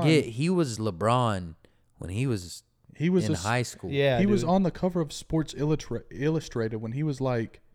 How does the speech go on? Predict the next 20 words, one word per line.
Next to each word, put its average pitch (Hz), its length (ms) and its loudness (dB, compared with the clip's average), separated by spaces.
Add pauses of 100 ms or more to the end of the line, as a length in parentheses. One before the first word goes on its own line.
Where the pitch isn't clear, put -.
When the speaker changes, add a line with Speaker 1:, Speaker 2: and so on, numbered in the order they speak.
Speaker 1:
Sixteen. 143 400 -2
Speaker 2:
in 135 60 -2
high 147 160 6
school. 92 320 -4
Speaker 1:
Yeah, 135 300 2
Speaker 2:
Yeah. 117 40 -2
Speaker 1:
like, 98 260 -4
Speaker 3:
McDonald's 127 580 -4
Speaker 1:
he's - 20 -2
Speaker 3:
All-American, 123 560 2
Speaker 1:
been 143 100 0
Speaker 3:
balling 120 240 4
Speaker 1:
LeBron 123 240 2
Speaker 3:
out. 120 380 -6
Speaker 2:
Yeah. 110 220 -6 (140)
Speaker 1:
a 98 140 -4
long 98 480 -2
time. 87 400 -8
Speaker 2:
And, 143 300 -2 (120)
and 127 380 -4